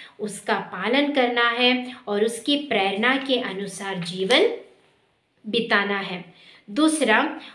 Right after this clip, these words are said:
वचन सुनना है। तो वचन पर आरा-, आधारित जीवन के लिए दूसरी महत्वपूर्ण बात है कि हमें वचन को सुनना है।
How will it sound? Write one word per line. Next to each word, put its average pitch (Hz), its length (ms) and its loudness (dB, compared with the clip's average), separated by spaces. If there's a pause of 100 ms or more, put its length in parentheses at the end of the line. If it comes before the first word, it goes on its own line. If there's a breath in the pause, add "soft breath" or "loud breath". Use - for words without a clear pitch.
(160 loud breath)
वचन 277 600 4
सुनना 254 720 4
है। 202 340 -4 (280 loud breath)
तो 214 80 0
वचन 247 440 2
पर 349 240 8
आरा-, 220 540 0
आधारित 220 680 2
जीवन 226 480 -2
के 226 300 0
लिए 233 420 4 (300 loud breath)
दूसरी 294 440 2
महत्वपूर्ण 226 840 0
बात 196 500 -6
है 190 140 -6
कि 247 300 0
हमें 196 380 -6
वचन 190 360 -10
को 190 180 -6
सुनना 190 540 -4
है। 277 360 2